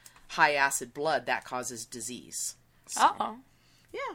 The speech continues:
Speaker 1: And
Speaker 2: Huh,
Speaker 1: then what,
Speaker 2: okay.
Speaker 1: what do you think? Do you think you can eat too many fermented foods?
Speaker 2: Oh,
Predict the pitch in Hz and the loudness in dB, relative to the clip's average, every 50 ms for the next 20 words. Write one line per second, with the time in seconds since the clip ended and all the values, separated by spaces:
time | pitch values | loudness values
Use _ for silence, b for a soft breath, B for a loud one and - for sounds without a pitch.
0 | - _ _ _ _ _ B B B B B B B B - 220 226 226 - 494 | -12 _ _ _ _ _ B B B B B B B B 2 2 6 10 10 10
1 | 226 220 175 165 180 220 320 - - 349 - 247 254 269 277 285 254 - - 214 | 10 8 2 0 6 6 8 8 8 6 6 6 4 2 0 -4 -4 -4 -4 -6
2 | 180 - - 202 196 - 247 233 - 240 220 - 208 202 220 233 - - 240 220 | -6 -6 -6 -8 -6 -6 -6 -6 -6 -8 -10 -8 -8 -6 -6 -6 -8 -8 -6 -4
3 | 214 208 214 214 - - 220 214 214 208 208 240 233 - - 240 240 247 240 - | -4 -4 -4 -6 -8 -8 -6 -4 -4 -4 -6 -8 -12 -10 -8 -8 -8 -8 -10 -10
4 | - - - - - - - - - - 285 330 311 240 | -12 -14 -14 -18 -16 -12 -12 4 10 12 12 12 12 10